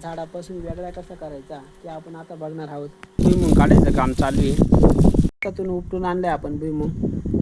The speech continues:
शेडच्या सावलीला मस्त ठेवून इथं आता शेंगा मोकळ्या करायचं काम चालू आहे. टाळ धरायचा शेंगांचा, असा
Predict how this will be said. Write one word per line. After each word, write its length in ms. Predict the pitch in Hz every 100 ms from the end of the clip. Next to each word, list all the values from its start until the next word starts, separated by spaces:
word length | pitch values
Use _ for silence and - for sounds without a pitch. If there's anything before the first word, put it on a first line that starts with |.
| - - - - -
शेडच्या 420 | - 190 180 170
सावलीला 440 | 156 170 170 160 147 147
मस्त 240 | 151 160 147 - - - -
ठेवून 220 | 165 156
इथं 220 | 147 147
आता 320 | 147 151 143 139 - - - - - _ _ _ - -
शेंगा 240 | 175 170 160
मोकळ्या 320 | 151 143 135
करायचं 320 | 135 135 131
काम 200 | 131 127
चालू 260 | 127 135 143
आहे. 80 | 147 - - - - - - - - - - - - - - - - - - - - - - - - - - - - - - - - - - - - - - - - - - - - - - - - - - 139 - - - -
टाळ 220 | 165 165
धरायचा 420 | 160 160 170 170 147
शेंगांचा, 520 | - 165 156 131 131 156 - - - - - - - - - - 156
असा 280 | 151 180